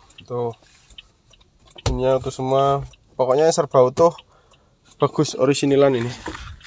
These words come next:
Original. Tuh. Tuh, tutup-tutupnya juga masih enak.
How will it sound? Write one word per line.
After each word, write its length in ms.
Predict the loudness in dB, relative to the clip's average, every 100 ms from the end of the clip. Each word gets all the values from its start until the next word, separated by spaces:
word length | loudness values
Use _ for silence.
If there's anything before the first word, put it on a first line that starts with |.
| -16 -16 -20 _ _ _ _ -18
Original. 480 | -16 -16 -16 -14 -12 -12 -12 -14 -16 -18 -20 -20 -20 -20 -20 -16 -4 -4 -2 -8 -12 -20 -20 -20 -18 -12 -8
Tuh. 160 | -8 -10 _ _ -20 -20 _ -2 -2 -2 -12 -16
Tuh, 160 | -16 -18 -20 _
tutup-tutupnya 560 | -14 -12 -10 -12 -10 -8
juga 160 | -6 -6
masih 320 | -6 -8 -4
enak. 160 | -4